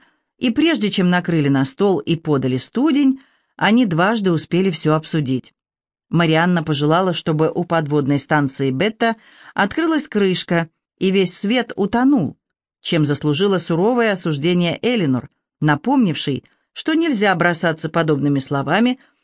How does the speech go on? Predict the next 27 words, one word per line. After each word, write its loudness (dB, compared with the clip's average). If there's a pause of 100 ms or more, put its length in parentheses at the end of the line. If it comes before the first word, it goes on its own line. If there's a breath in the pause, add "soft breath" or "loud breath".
(160 soft breath)
помня 2
о 0
том, 0
какая 0
судьба -2
постигла -2
станцию -2
Альфа. -6 (720)
Тут -2
к -4
ним 2
вошла 2 (340 soft breath)
миссис 0
Дженнингс 0 (180 soft breath)
с -16
письмом 0
в -12
протянутой 0
руке 0 (220 loud breath)
и -2
довольной 2
улыбкой 0
на 2
устах. -6 (760)
«Что -2
ж, -2
душенька, 0